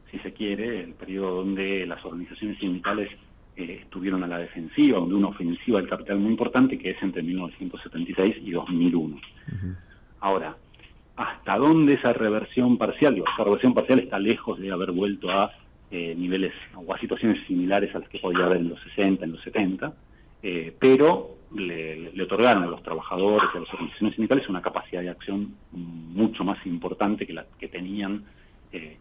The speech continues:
Speaker 1: incluso en los ochenta y en los noventa, más allá de que tengamos o, o recordemos, eh, muchas acciones de aquellos años que fueron muy importantes. Digo, las, las, los, las huelgas generales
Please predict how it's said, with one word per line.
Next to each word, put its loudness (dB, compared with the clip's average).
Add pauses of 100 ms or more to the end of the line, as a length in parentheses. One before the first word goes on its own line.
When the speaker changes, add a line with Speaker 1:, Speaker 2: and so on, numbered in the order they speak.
Speaker 1:
incluso 0
en 2
los -4
ochenta 0
y 0
en -2
los -8
noventa, 0 (320)
más 0
allá 0
de 4
que -2
tengamos 2
o, -6
o -6
recordemos, 2 (600)
eh, -4
muchas 2
acciones -2
de -10
aquellos -8
años 0
que -10
fueron -4
muy 6
importantes. -4 (100)
Digo, -18
las, -18
las, -20
los, -12
las -14
huelgas -6
generales -4